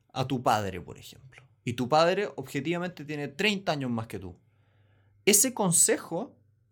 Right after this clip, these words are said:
puede ser muy valioso, pero en la medida de que se toma en consideración de que el juego que están jugando es distinto, él va a hacer inversiones que son distintas a las tuyas. Si él reconoce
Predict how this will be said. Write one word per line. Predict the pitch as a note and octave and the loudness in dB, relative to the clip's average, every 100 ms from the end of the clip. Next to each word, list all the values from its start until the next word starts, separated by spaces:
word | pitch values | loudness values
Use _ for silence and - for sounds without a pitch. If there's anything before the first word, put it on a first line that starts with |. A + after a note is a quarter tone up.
| _ - - | _ -6 2
puede | G3 F#3+ | 4 4
ser | - C3+ | 4 2
muy | A#2+ A2+ | 0 -2
valioso, | G#2+ F#2+ G2+ G#2 G#3+ - _ _ | -4 -4 -2 -2 -2 -6 _ _
pero | C#3 | 0
en | C#3 | 2
la | C#3 | 0
medida | C#3 D#3 F#3 | 0 -2 -2
de | F#3+ E3 | -2 0
que | D3 | 0
se | C#3 | 0
toma | C3+ F3+ A3 | 0 -2 -2
en | |
consideración | G#3+ A3 G#3 F#3 F3 F3+ F3 | -4 -4 -4 -4 -4 -6 -4
de | D#3 | -6
que | B2 C3 | -4 -4
el | B2 | -4
juego | - F#3 A3 B3 A#3+ | 0 4 4 4 -2
que | |
están | G3 G3+ G3 | -2 -2 -6
jugando | F3+ E3+ F3+ F3+ | -6 -6 -6 -4
es | - | -4
distinto, | C3 - D#3+ C#3+ C3+ G2+ - _ _ _ _ _ _ - | -4 -4 -4 -8 -8 -10 -10 _ _ _ _ _ _ 4
él | D#3+ G3+ F#3+ | 4 4 2
va | |
a | |
hacer | F3+ F3 | 2 0
inversiones | F3 E3 C#3 - D#3+ E3 | -4 -4 -4 -4 -4 -6
que | - | -4
son | - C3+ | -4 -4
distintas | A2+ - - E3 E3+ E3+ F3 | -6 -8 -6 -6 -4 -4 -4
a | |
las | D#3+ - | -6 -2
tuyas. | C3+ F#2+ F2+ - | -2 -2 -4 -2
Si | - E3+ | 2 4
él | F#3 | 4
reconoce | G3 F3 E3+ F#3+ - G2+ F2+ | 2 2 2 2 2 2 -4